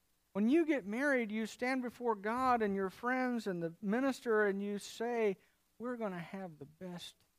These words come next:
most wonderful, most passionate, most God-honoring, blessed thing that we can imagine." And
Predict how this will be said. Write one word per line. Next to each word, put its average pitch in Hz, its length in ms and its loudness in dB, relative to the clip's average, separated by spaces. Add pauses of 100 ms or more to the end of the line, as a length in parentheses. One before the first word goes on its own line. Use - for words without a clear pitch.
(460)
most 139 220 -10 (140)
wonderful, 196 760 -6 (380)
most 143 240 -6 (180)
passionate, 196 640 -6 (360)
most 160 300 -4 (100)
God-honoring, 196 1000 0
blessed 185 600 -4 (260)
thing 208 380 -2
that 170 160 -6
we 190 160 -4
can 175 180 -8
imagine." 165 580 -8 (2000)
And 208 180 -4